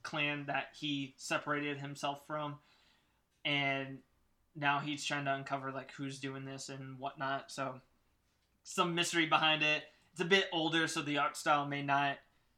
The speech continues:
suit a lot of people. And then just one more, if you're into action-y, it is called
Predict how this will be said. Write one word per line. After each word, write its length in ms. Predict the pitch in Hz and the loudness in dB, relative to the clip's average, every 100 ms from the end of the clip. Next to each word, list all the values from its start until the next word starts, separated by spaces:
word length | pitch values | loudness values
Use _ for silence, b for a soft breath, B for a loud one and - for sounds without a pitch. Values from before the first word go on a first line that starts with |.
| _ _ _ | _ _ _
suit 300 | - 165 156 | -4 -2 -2
a 40 | 151 | 0
lot 200 | 147 139 | 2 2
of 60 | 135 | 2
people. 580 | 185 180 190 180 175 B B B | -4 2 4 4 2 B B B
And 160 | 170 160 | -4 2
then 320 | 160 156 151 | 6 6 4
just 240 | 143 160 147 | 0 0 2
one 240 | 156 156 | 4 4
more, 340 | 147 151 151 151 | 4 2 4 2
if 220 | 156 147 139 | 2 0 2
you're 260 | 147 147 135 - | 2 4 2 -2
into 500 | 165 156 - 156 147 143 | 0 0 2 2 0 2
action-y, 680 | 147 151 - 156 151 147 143 - b b b - - _ _ - | 2 2 2 -2 -2 -4 -6 -12 b b b -20 -20 _ _ -6
it 260 | 151 143 156 | -4 -2 0
is 200 | 147 - | -2 -2
called 500 | - 151 151 147 | -6 -2 -2 -2